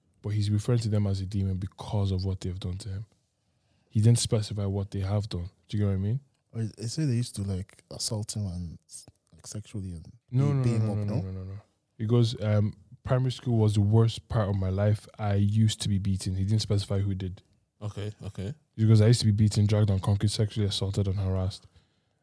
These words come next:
Speaker 1: Um, I was also, uh, constantly reminded that I'm a nigger and I, I won't make it in life."
Speaker 2: So this happened in Ireland, obv-, obviously.
Speaker 1: Yeah.
Speaker 3: No, look, look, look, con-, continue, continue.
Speaker 1: Uh, that I won't make it in life and won't have anyone around me. There would be days I'd be locked in a dark room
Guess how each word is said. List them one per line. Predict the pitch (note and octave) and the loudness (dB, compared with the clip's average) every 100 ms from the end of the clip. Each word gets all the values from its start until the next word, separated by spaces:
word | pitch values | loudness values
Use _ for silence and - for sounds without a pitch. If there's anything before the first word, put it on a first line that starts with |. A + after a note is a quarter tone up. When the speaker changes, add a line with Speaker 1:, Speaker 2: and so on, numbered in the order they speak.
| - | -4
Speaker 1:
Um, | G2 F#2+ F#2 | 0 0 0
I | |
was | G2+ G#2 | -2 -2
also, | G#2 A2 - - G#2+ | 0 0 0 -8 -2
uh, | G2 G2 F#2+ | 0 0 -2
constantly | - G#2+ G2+ - G2+ G2 | -4 -2 -2 -2 0 2
reminded | G2 F#2+ G2 G2 | 2 2 0 0
that | G2 | 0
I'm | F#2 F#2 | -2 -2
a | |
nigger | F#2 F#2+ F#2+ F#2+ G2+ _ - | -2 0 0 -2 -4 _ -12
and | G2 | -10
I, | F#2 G2 G2 | -8 -8 -10
I | G2+ | -6
won't | F#2+ G2 | -6 -4
make | G2 G#2 | -6 -8
it | F#2+ | -8
in | G2 | -6
life." | F#2+ - - - _ _ _ _ _ _ - | -6 -8 -14 -20 _ _ _ _ _ _ -14
Speaker 2:
So | - A2 | -4 -2
this | A#2 B2 | 0 0
happened | A2 A2+ | -2 -2
in | G2+ - | -4 -4
Ireland, | G#2 F#2 E2+ | -6 -6 -8
obv-, | F#2 - | -10 -16
obviously. | - F#2+ G2 D#2 F#2+ | -14 -12 -12 -14 -14
Speaker 1:
Yeah. | A2 | -6
Speaker 3:
No, | G#2+ | -4
look, | A#2 A#2 | -4 -4
look, | G#2+ A2 | -6 -6
look, | A#2 | -6
con-, | - G#2 - | -6 -10 -6
continue, | G#2 A#2+ G2+ | -4 0 0
continue. | F#2 F#2 G2+ F2+ G#2 _ | 0 -2 -2 -2 -6 _
Speaker 1:
Uh, | G2 F#2+ G2 | -2 2 4
that | G#2 | 6
I | |
won't | A2+ B2 | 6 8
make | A2+ - | 6 4
it | - | 0
in | G2 | 2
life | G2 G#2+ G#2 - | 4 4 2 -2
and | G#2+ G2 F#2+ G2+ | -6 -4 -4 -4
won't | G#2 | -2
have | G#2+ G2+ | 0 2
anyone | G2 F#2+ F#2 | 2 0 -4
around | F#2 F#2 | -6 -4
me. | F#2 G2+ _ _ _ | -4 -6 _ _ _
There | - | 0
would | G#2 | 2
be | G2+ | 4
days | G2+ A2 A2 G#2+ | 4 6 8 6
I'd | G#2+ G#2+ | 4 0
be | G2+ | 2
locked | G#2 A2 - | 2 2 4
in | G#2 | 4
a | |
dark | G2+ G#2 | 4 0
room | F#2+ G#2 G2+ G2 | -2 -2 -2 -4